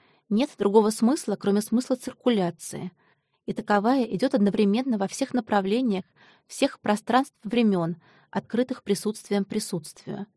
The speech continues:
Всех вещей, всех бытующих, всех существующих, прошлых и будущих, живых и мертвых, неодушевленных,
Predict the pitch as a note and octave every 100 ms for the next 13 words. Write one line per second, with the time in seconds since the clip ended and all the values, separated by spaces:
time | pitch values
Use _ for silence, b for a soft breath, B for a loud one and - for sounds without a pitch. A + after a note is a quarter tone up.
0 | _ _ _ _ _ _ - - - A#3+
1 | - - F#3 G3 - - A3+ F#3+ F#3+ -
2 | G3 G3 - - _ b b - B3+ -
3 | B3 B3+ - F3+ F#3 F#3 - G3 - b
4 | b b - G#3 B3+ G#3 - F3+ F3+ F3+
5 | F#3+ - G3 _ _ _ - F3+ G3+ B3+
6 | A#3 F#3 G#3 - G#3+ - b b - G3+
7 | G3 G#3 - F3 F3+ G#3+ G3 G3